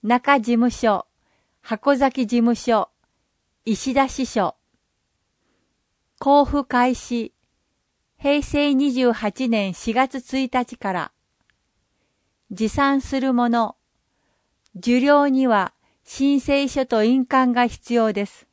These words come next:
申請書は交付窓口に準備しております。助成券は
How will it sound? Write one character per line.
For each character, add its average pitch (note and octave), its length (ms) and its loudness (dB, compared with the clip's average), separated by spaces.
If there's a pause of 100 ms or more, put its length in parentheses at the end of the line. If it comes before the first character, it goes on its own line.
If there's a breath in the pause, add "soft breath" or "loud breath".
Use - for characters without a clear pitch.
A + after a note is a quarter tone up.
(1400)
申 C4+ 380 -2
請 D4 300 -2
書 C4+ 200 -2
は C4 200 2
交 D4 260 4
付 D4 120 -6
窓 C#4+ 320 2
口 A#3+ 280 -4
に G#3 180 -2
準 C#4 300 -2
備 B3+ 100 -2
し - 100 -8
て G#3+ 140 -2
お G3 100 0
り G3+ 120 -2
ま F#3 180 -6
す。 - 180 -20 (1300)
助 A3+ 180 0
成 D4 300 0
券 A3 340 -2
は F3+ 280 -4